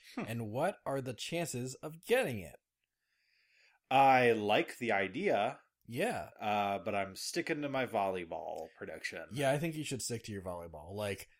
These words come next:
Speaker 2: uh, I, I love the Mario Strikers games.
Speaker 1: They
Speaker 2: Sup-
Speaker 1: were great.
Speaker 2: Yeah, Super Mario Strikers Charge, fucking good, good ass game.
Speaker 1: Yeah,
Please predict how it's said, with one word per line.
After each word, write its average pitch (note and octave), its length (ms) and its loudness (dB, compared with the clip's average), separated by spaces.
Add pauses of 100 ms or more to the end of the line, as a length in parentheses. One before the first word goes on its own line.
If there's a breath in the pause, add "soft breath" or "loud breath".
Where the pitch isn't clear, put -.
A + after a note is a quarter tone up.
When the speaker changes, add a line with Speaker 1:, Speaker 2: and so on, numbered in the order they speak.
(200 soft breath)
Speaker 2:
uh, A2+ 240 2 (240)
I, C#3 300 0 (600)
I F#3+ 100 2
love A#2+ 360 0
the G#2 60 -10
Mario F#2 220 -4
Strikers F2 480 -10
games. F2 400 -10
Speaker 1:
They A2+ 80 2
Speaker 2:
Sup- E3 100 2
Speaker 1:
were G#3 80 -2
great. G2+ 340 -2
Speaker 2:
Yeah, C3 140 -2
Super D3 200 -4
Mario D#3 220 -2
Strikers C#3 380 -6
Charge, D3+ 480 -6 (160)
fucking A2+ 400 -6 (180)
good, C3+ 400 -2
good E3 140 2
ass D3+ 180 2
game. D#3+ 400 -2
Speaker 1:
Yeah, E3 220 0